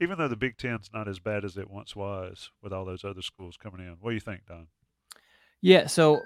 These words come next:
Speaker 2: my, my feeling overall has been if the grant of rights was, um, breakable, then, well, the fact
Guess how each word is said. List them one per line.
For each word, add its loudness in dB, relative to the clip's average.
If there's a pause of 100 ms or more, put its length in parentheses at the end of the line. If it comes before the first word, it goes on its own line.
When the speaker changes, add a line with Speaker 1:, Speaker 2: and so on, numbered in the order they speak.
Speaker 2:
my, 8
my 4
feeling 2
overall 4
has 2
been 4 (920)
if 0 (480)
the 0
grant 4
of -2
rights 4
was, 2
um, 2
breakable, 2 (920)
then, 2 (1200)
well, 6 (480)
the 8
fact 8